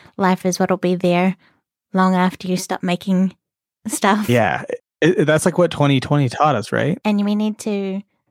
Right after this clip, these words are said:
Speaker 1: nourish ourselves and our relationships and all of those things, and have time to share that space with other people if you're interviewing them, for example, to be prepared, 'cause I don't, I can't wing it personally,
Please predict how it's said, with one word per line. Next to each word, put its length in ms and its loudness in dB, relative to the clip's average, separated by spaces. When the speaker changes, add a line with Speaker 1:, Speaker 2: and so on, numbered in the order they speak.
Speaker 1:
nourish 480 0
ourselves 640 -2
and 180 -6
our 240 -4
relationships 680 -4
and 400 -4
all 160 -4
of 60 -8
those 240 -2
things, 460 0
and 400 2
have 320 -2
time 480 2
to 280 0
share 280 -2
that 140 -4
space 240 -4
with 100 -8
other 160 -2
people 240 -8
if 100 -8
you're 80 0
interviewing 380 -2
them, 140 -2
for 100 -6
example, 340 -4
to 120 -16
be 120 2
prepared, 360 -2
'cause 140 -2
I 80 -2
don't, 240 -2
I 100 0
can't 220 0
wing 140 0
it 220 -4
personally, 600 0